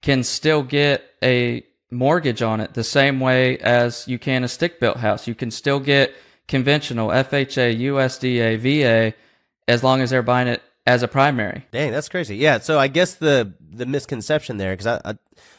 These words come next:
Speaker 2: I assume that there was some kind of financing on it, but I assume that because it's manufactured, it'd be like a ten to twelve percent interest rate. But you're saying you can actually go and get these homes with just regular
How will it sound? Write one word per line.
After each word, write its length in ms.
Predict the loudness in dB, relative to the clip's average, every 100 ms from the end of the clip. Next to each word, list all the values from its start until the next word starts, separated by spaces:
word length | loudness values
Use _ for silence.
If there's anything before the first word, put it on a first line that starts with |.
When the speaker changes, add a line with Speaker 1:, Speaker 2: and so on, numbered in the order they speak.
| -2
Speaker 2:
I 80 | 0
assume 320 | 2 0 0
that 140 | 2
there 120 | 2
was 300 | 2 2 2
some 180 | 0 -4
kind 200 | -2 -2
of 80 | -2
financing 520 | 0 0 0 -2 -4
on 120 | -2
it, 100 | -2
but 100 | 0
I 60 | 2
assume 400 | 2 2 2 4
that 140 | 2 0
because 300 | -2 -2 -2
it's 160 | -4
manufactured, 640 | -4 -2 -2 -2 -2 -4
it'd 140 | -6 -4
be 120 | -4
like 180 | -4 -6
a 60 |
ten 240 | -10 -8 -8
to 100 | -8
twelve 300 | -4 -4 -4
percent 320 | -6 -4 -4
interest 380 | -4 -4 -4 -2
rate. 160 | -4 -2
But 100 | 2
you're 80 |
saying 240 | 2 4 2
you 80 | 2
can 140 | 2
actually 260 | 0 0 -2
go 220 | 0 2
and 100 | 0
get 160 | -2
these 160 | -4 -6
homes 540 | -4 -2 -2 -4 -8 -14 _ _ _ _ _ _ _
with 200 | -2 0
just 200 | 0 0
regular 560 | 0 2 2 2 -2